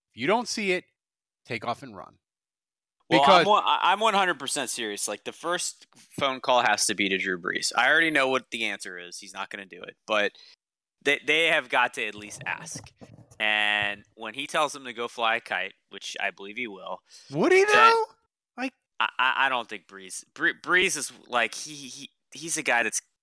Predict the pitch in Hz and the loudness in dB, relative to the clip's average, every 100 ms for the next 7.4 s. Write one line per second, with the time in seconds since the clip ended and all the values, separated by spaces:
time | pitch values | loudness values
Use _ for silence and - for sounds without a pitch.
0 | - 113 101 101 92 101 98 92 98 - | -14 -10 -6 -8 -8 -10 -10 -8 -10 -8
1 | 95 95 - 95 87 87 - - - _ | -10 -8 -10 -10 -12 -14 -12 -12 -14 _
2 | 104 110 117 110 156 165 151 135 127 160 | -4 0 0 0 0 4 4 4 2 -2
3 | 175 196 165 - 147 127 113 - 110 98 | 0 0 0 -2 -6 -6 -8 -6 -6 -8
4 | - 98 - 101 95 92 92 90 90 - | -10 -12 -14 -12 -10 -6 -6 -6 -12 -14
5 | _ _ _ _ _ - 127 131 - 131 | _ _ _ _ _ -14 -10 -6 -2 0
6 | - 170 180 196 123 - 127 160 160 127 | 4 2 4 0 0 -4 0 2 2 0
7 | 113 104 - | -2 -4 -8